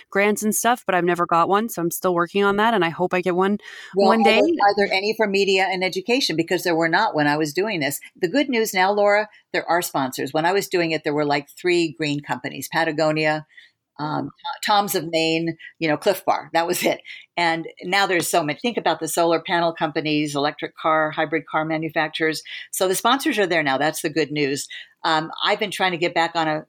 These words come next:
Speaker 2: you know, net, news network platform, because that's where there's a very, still millions of people get their news from television and radio, mostly television. And that's where you get the broadest, you know, sweep of sort of mainstream Americans, people who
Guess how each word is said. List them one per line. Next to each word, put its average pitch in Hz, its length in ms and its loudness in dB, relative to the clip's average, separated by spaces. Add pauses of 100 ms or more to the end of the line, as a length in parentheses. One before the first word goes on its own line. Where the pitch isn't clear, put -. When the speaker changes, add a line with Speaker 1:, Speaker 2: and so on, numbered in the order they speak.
Speaker 2:
you 170 100 -6
know, 156 200 -2
net, 170 360 -2
news 220 260 0
network 160 360 -2
platform, 151 560 -2 (240)
because 185 320 -2
that's 180 320 -2
where 175 140 0
there's 160 260 0
a 143 240 0
very, 160 300 -4
still 170 400 0
millions 180 400 -2
of 165 100 -8
people 180 320 -4
get 156 220 -2
their 156 100 -4
news 151 300 -4
from 151 240 -6 (320)
television 151 580 -2
and 196 140 -4
radio, 143 500 -4
mostly 151 300 -2
television. 139 580 -4 (400)
And 175 380 0 (280)
that's 185 240 -2
where 233 120 -4
you 214 100 -2
get 196 260 -2
the 175 80 -8
broadest, 175 640 0 (220)
you 180 100 -8
know, 160 280 -2 (120)
sweep 196 460 -2 (120)
of 175 220 -2 (220)
sort 151 180 -10
of 135 80 -18
mainstream 156 440 -2
Americans, 147 520 -2
people 143 260 -4
who 151 240 0